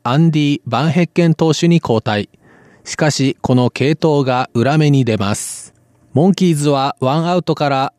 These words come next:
各鋭意選手のソロホームランで一点を追加すると、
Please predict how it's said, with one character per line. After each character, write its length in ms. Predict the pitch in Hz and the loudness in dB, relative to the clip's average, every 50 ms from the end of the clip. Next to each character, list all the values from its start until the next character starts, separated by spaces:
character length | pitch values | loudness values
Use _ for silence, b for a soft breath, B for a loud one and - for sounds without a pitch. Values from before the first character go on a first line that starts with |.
| - | -8
各 460 | - 160 160 151 - 143 139 139 - - | -4 -4 -4 -2 0 0 0 0 -2 -2
鋭 220 | - 151 180 185 180 | -2 -2 0 2 2
意 120 | 170 170 | 0 0
選 240 | - - 160 160 151 - | 0 0 0 0 0 0
手 100 | - 147 | 0 0
の 220 | 135 127 135 135 - | 0 0 0 -2 -4
ソ 180 | - - 139 131 | -4 -4 -2 0
ロ 100 | 147 165 | 0 0
ホ 220 | 160 - 180 185 185 | 0 0 0 0 2
ー 20 | 180 | 2
ム 80 | 180 | 0
ラ 100 | 170 165 | 0 0
ン 140 | 156 147 135 | 0 0 0
で 240 | 135 127 139 143 - | 0 0 -2 -4 -4
一 140 | - 120 117 | -6 -6 -6
点 340 | - _ - 180 180 175 156 | -4 _ 0 2 2 2 2
を 100 | 143 131 | 0 0
追 280 | - - - 139 160 | -2 -2 -2 -2 -2
加 120 | 165 170 151 | 0 -2 -2
す 140 | - - 147 | -2 0 0
る 100 | 147 135 | 0 0
と、 380 | - 127 123 120 123 120 - | 0 0 0 0 0 -2 -4